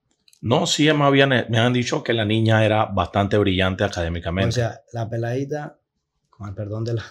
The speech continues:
Speaker 2: de la estudiante, la joven, fue becada por una universidad americana.
Speaker 1: Ujú.
Speaker 2: Los padres aplican, creo que aplican a tener un, una, una parte, pagar una parte.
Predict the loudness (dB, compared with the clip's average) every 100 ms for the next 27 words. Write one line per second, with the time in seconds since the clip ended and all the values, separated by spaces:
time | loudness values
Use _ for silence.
0 | -12 -12 -12 -12 -10 -8 -8 -4 -2 -2
1 | -4 -8 -18 _ _ _ _ _ _ _
2 | _ _ -6 -4 -2 -4 -4 -4 -4 -6
3 | -6 -4 -4 -6 -10 -8 -8 -6 -8 -10
4 | -14 -16 -18 _ _ _ _ _ _ _
5 | -8 -8 -8 -16 _ _ _ _ _ _
6 | _ _ _ _ -6 -6 -4 -4 -2 -2
7 | -4 -8 _ -12 -12 -6 -6 -4 -4 -6
8 | -6 -12 _ _ _ _ _ _ _ _
9 | _ _ _ -8 -6 -4 -6 -6 -6 -6
10 | -6 -6 -6 -4 -4 -4 -6 -6 -4 -4
11 | -6 -12 -10 -10 -8 -6 -6 -6 -8 -4
12 | -2 0 -2 -4 -6 -6 -10